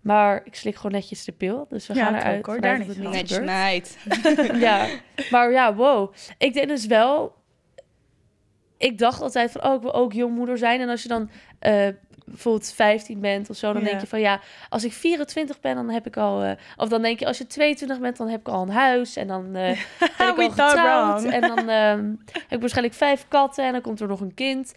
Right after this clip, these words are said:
Speaker 2: Ja.
Speaker 1: Ja, dat is gewoon niet zo.
Speaker 2: Ja, nee, maar wat ik dus wel heb, ik wil wel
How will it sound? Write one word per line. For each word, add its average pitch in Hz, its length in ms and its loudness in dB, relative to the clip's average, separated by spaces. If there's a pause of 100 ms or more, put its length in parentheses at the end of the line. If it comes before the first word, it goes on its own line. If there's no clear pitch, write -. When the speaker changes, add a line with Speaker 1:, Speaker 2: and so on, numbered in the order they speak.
Speaker 2:
Ja. 233 260 -2
Speaker 1:
Ja, 220 240 4 (120)
dat 220 240 -2
is 240 120 -4
gewoon 220 180 0
niet 196 180 -6
zo. 196 360 -8
Speaker 2:
Ja, 208 260 -6
nee, 233 120 -4
maar 240 140 4
wat 254 140 -6
ik - 100 -16
dus 220 160 -8
wel 254 140 2
heb, 285 140 -2
ik 220 140 -10
wil 247 300 0
wel 226 340 0